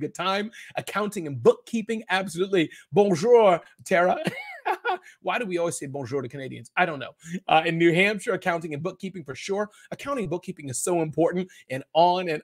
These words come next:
on and on. The room is blowing up. Lori, hey. H-, hello, Ramon. Tuning in from Savannah, Georgia. Lori, we are so glad you're here at the Survive and Thrive five-hour live experience, all to help you grow your business. And I don't know why I'm screaming.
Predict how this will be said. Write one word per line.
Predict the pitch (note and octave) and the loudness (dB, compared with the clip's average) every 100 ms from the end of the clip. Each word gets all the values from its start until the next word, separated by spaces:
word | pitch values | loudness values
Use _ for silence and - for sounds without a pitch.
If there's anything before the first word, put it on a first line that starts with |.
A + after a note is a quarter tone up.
| - | -6
on | E3 F3 D#3+ | 0 2 2
and | D#3+ - | -2 0
on. | F3+ F#3 | 2 2
The | E3+ | 4
room | D#3+ F3+ E3+ | 4 4 4
is | D#3 | 0
blowing | E3 F3 F#3 | 2 4 4
up. | F#3+ | 0
Lori, | B3+ C4+ C#4+ C4+ G3+ | 2 8 10 10 8
hey. | G#3 C4+ A3+ E3 | 6 6 6 6
H-, | G3 - | 4 -2
hello, | A#3 G#3+ | -2 0
Ramon. | F#3 F#3+ F#3+ - - | 0 0 -2 -8 -14
Tuning | - A3 G#3 | -10 -6 -6
in | F#3+ | -6
from | F3 | -8
Savannah, | - D#3 B2 E3 A#3 A#3+ | -8 -6 0 4 4 0
Georgia. | F3+ E3+ D3 C#3 | -2 0 -2 -2
Lori, | D#3 G3 F#3 - - | 0 0 -2 -10 -2
we | D#3+ | -2
are | D3 | 0
so | - F#3 | 0 0
glad | E3 F3+ F3 D#3 | 2 2 2 0
you're | E3 | -4
here | D#3+ F3 | 0 0
at | E3 | 0
the | D3+ | -2
Survive | D3 D3+ A3+ C#4 | -2 0 4 2
and | B3 G3+ | 0 -2
Thrive | G#3+ G3 G3 - _ | 0 2 0 -6 _
five-hour | G#3 B3+ C4 C4+ G#3+ G#3 F#3+ | 2 6 6 6 8 8 8
live | F3 F3 F#3+ | 6 4 4
experience, | G3 - D#3+ C#3+ - | -4 -6 -4 -4 2
all | F#3 | 2
to | G3 | 2
help | E3+ D#3+ | -2 -2
you | A3 C#4 C#4+ - _ _ | 0 0 -2 -10 _ _
grow | C#3 E3 D#3+ F3+ F#3 _ - | -2 2 4 2 -2 _ -14
your | B2 D3+ C3+ B2+ C#3 _ B2 | -2 0 2 -2 -6 _ -2
business. | A#2 D3+ A2+ F#2+ - _ - | 0 0 -2 -16 -20 _ -6
And | G#3 | -4
I | |
don't | C4 | -2
know | B3 | -4
why | F#3+ F#3+ | -4 -6
I'm | F3 | -8
screaming. | - A#3+ B2+ | -10 -12 -14